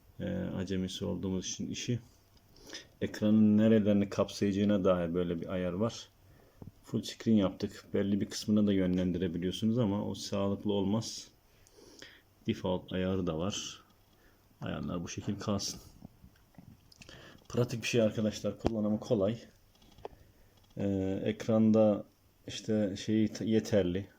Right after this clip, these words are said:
Hassasiyet olarak işimizi görecek bir şey. Ha, resim çizilir mi? Çizim yapılır mı?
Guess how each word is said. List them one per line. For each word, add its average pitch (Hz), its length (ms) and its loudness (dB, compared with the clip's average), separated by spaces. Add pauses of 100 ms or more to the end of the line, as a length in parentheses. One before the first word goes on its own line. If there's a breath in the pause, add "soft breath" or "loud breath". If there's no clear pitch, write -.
(1200 loud breath)
Hassasiyet - 640 -2
olarak 95 320 -4
işimizi 101 360 -4
görecek 110 420 -2
bir - 40 -8
şey. 98 300 -2 (600 loud breath)
Ha, 117 180 2
resim 113 280 2
çizilir 123 400 2
mi? 113 320 4 (100)
Çizim 113 320 2
yapılır 113 340 2
mı? 113 320 -2